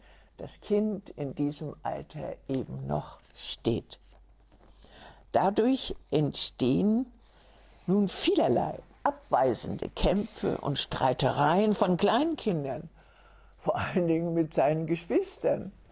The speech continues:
Aber wenn die nicht vorhanden sind, wie heute jetzt oft, dann auch bei entsprechender Vitalität mit den Erwachsenen. Der Nächsten vor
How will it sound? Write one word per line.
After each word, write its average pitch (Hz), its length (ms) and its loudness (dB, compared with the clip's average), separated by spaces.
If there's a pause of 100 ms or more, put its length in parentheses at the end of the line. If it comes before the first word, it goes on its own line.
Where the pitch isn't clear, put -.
(540)
Aber 180 320 4
wenn 185 180 4
die 196 120 4
nicht 185 200 2
vorhanden 202 580 2
sind, 226 480 0
wie 156 140 4
heute 180 380 2
jetzt - 500 -2
oft, - 420 -2 (320)
dann 156 400 2
auch - 460 0 (280)
bei 165 140 2
entsprechender 156 680 -2
Vitalität 151 880 2 (260)
mit 156 180 2
den 147 120 2
Erwachsenen. 156 840 0 (840)
Der 156 100 2
Nächsten 226 560 0
vor - 240 2